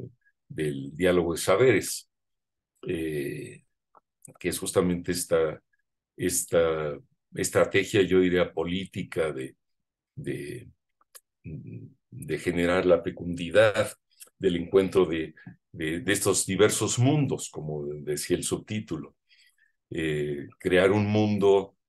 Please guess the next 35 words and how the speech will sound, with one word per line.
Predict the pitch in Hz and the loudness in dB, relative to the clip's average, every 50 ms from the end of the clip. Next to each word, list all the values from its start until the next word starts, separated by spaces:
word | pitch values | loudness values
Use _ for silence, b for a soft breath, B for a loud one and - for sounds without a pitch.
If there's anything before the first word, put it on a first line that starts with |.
| _ _ - | _ _ -6
no | 95 110 123 | -4 -2 0
nada | 120 110 107 | 0 0 0
más | 104 101 92 | 0 -2 -2
donde | 95 90 85 85 82 | -2 -4 -4 -6 -4
quepan | - 101 95 - 101 85 80 | -4 -4 -2 0 -2 -2 -2
muchos | 87 92 - - 87 85 | -4 -6 -6 -6 -6 -2
mundos, | 87 90 87 85 78 - | 0 0 0 0 -2 -4
como | - - - - 82 82 80 | -6 -6 -6 -6 -6 -6 -6
decía | 80 - - 92 | -6 -6 -6 -6
el | 82 - | -6 -6
subcomandante, | - 78 73 - _ - - - 76 73 73 73 76 90 101 101 92 87 - 87 90 92 90 B B B B B _ | -6 -8 -10 -10 _ -10 -10 -8 -8 -8 -6 -2 -2 -2 -2 -2 -4 -4 -2 -2 -2 -2 -4 B B B B B _
sino | - - - - 87 87 90 90 85 - - | -14 -12 -6 -2 0 2 2 0 0 0 0
hecho | 143 165 165 - - 101 | 0 0 0 0 0 0
de | 85 82 | 0 0
muchos | 80 80 80 80 - 80 78 | -4 -8 -8 -8 -8 -8 -4
mundos. | 87 90 90 87 85 82 - - | -2 -2 0 0 -2 -4 0 2
Hecho | 117 120 120 127 127 - | 2 2 2 0 -2 -2
quiere | - 135 123 | 0 0 0
decir | 117 - 120 123 139 131 B B B B B _ _ _ _ - - _ _ | 0 0 0 0 0 -2 B B B B B _ _ _ _ -20 -20 _ _
el | - 92 87 | -2 -2 0
mundo | 95 104 117 120 123 123 117 110 | 2 4 4 6 6 6 4 4
global | 101 101 107 107 104 107 104 110 123 123 120 - - _ _ _ _ - | 4 4 2 4 4 4 4 4 2 -2 -6 -8 -14 _ _ _ _ -8
a | 92 87 | -6 -4
través | - 92 92 92 95 104 104 113 | 0 2 4 4 4 2 2 -2
de, | 120 117 95 85 - b b b b _ - | -2 -2 -2 -2 -4 b b b b _ -10
de | - 85 80 | -6 -4 -2
las | 78 78 80 78 - - - - - | 0 0 0 -2 -2 -4 -8 -8 -6
interacciones, | 107 92 87 - 87 82 - 76 - - - 107 117 123 113 95 - | -6 -4 0 0 2 2 2 2 0 0 0 0 2 0 0 0 -2
de | 92 85 | -2 -2
la | 76 - - | -2 -4 -4
convivencia, | - 92 82 87 82 85 80 78 90 104 117 120 127 123 - - 80 67 64 - _ b b b b b b b _ _ - | -4 -4 -4 -4 -6 -6 -4 0 0 2 2 2 2 0 0 -2 -4 -6 -8 -8 _ b b b b b b b _ _ 0
de | 95 87 | 0 0
la | 78 92 85 80 85 | 2 0 -2 -2 -4
relacionalidad | 80 80 87 85 82 82 82 80 - - 87 80 80 78 78 78 78 80 98 131 170 170 131 | -4 -4 -4 -4 -4 -4 -4 -4 -4 -6 -6 -4 -4 -4 -4 -4 0 2 4 4 4 4 2
de, | 104 95 82 78 | 0 -2 -2 -4